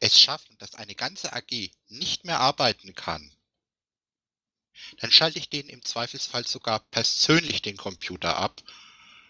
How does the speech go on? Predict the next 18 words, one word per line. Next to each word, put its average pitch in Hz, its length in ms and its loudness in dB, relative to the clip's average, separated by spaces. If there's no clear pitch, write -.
und 110 120 4
stelle 113 280 6
mich - 240 -12
liebend 175 480 -8
gern 147 240 0
hin 131 400 -4
und 117 160 -8
sage, - 380 2
das - 200 -2
ist - 180 2
keine 123 360 0
Zensur, 123 640 -2
das 104 220 4
ist - 440 -4
zum 101 280 -2
Nutzen 104 420 0
der 87 240 4
Partei. 85 440 0